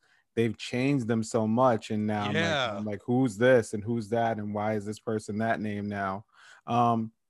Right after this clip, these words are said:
Speaker 1: I'm gonna go with, uh, Gigi Dolan. We can actually put her in there. Priscilla
Speaker 2: Big
Speaker 1: Kel-
Speaker 2: stand-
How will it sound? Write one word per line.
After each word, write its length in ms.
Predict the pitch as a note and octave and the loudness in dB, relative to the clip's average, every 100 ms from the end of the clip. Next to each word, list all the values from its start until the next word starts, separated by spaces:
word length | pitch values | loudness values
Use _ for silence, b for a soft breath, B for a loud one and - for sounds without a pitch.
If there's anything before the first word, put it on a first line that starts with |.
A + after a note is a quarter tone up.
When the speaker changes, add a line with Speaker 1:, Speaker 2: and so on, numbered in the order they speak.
| _ _ _ _ | _ _ _ _
Speaker 1:
I'm 140 | - B2+ | 2 4
gonna 160 | C3 | 6
go 240 | B2 B2+ B2+ | 6 6 8
with, 300 | B2 A#2+ - | 6 4 2
uh, 320 | A#2 A2+ A2 | 2 2 0
Gigi 340 | G#2 B2 A2 | 0 0 0
Dolan. 480 | A#2+ B2 C#3 B2 G2+ - | 4 6 6 4 0 -2
We 140 | A2+ | 0
can 120 | A2+ A#2 | 2 2
actually 460 | A2+ - A#2 A2 A2 _ | 2 0 -2 -2 -6 _
put 160 | - A#2+ | 2 4
her 180 | C3 D#3+ | 6 6
in 160 | A#2 | 4
there. 300 | A2 G#2 G2+ _ | 2 -2 -6 _
Priscilla 280 | - A2 A#2+ | -10 0 2
Speaker 2:
Big 80 | A#2 | 2
Speaker 1:
Kel- 180 | C#3 B2 | 2 0
Speaker 2:
stand- 180 | A2 | -2